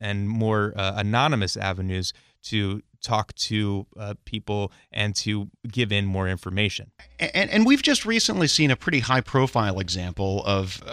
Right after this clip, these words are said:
Speaker 2: of, of someone who says they were a victim of sexual assault, initially deciding to, initially wanting to be anonymous, but then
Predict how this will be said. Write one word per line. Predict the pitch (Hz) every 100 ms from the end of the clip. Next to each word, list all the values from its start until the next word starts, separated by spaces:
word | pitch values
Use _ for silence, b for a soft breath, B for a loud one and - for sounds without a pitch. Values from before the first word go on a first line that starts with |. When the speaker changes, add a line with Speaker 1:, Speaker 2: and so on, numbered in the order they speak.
| -
Speaker 2:
of, | 107 98
of | 107
someone | - 120 110
who |
says | 104 113
they | 110
were | 104
a | 104
victim | 104 - 104
of | 95
sexual | 110 - 107
assault, | 101 - 107
initially | - 123 156 - 170 123
deciding | 101 101 113 107 104 101
to, | 110 113 113
initially | 123 160 135
wanting | 104 98 127 151 95 90
to | 95
be | 90 92
anonymous, | 90 104 117 107 90
but | - 104
then | - 123 123